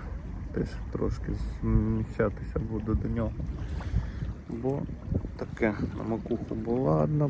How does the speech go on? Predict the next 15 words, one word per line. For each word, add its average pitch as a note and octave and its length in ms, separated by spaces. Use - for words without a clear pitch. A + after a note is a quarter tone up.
покльовочка C#3+ 720
і A#2+ 320
перестав, A#2+ 580
зараз A#2 340
вона A2+ 320
дальня. A#2 440
І F3 180
кашу, A#2+ 420
і A#2 320
завжди A#2 380
зносить A2+ 680
її. G2+ 240
Таке - 340
це, G2+ 200
ну, F#2+ 160